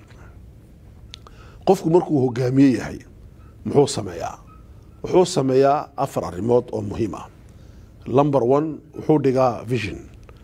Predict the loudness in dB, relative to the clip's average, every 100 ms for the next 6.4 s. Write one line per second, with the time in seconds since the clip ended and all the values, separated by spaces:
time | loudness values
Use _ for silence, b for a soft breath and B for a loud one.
0 | b b b 0 4 6 4 2 -2 2
1 | 2 4 -2 -4 -4 -4 -4 -8 -12 -18
2 | -20 -20 b b b b 0 2 2 0
3 | 0 0 0 0 2 2 2 0 -6 -10
4 | -18 -20 -20 -20 b b b b 0 2
5 | 4 0 0 0 0 2 2 2 -2 0
6 | 2 4 2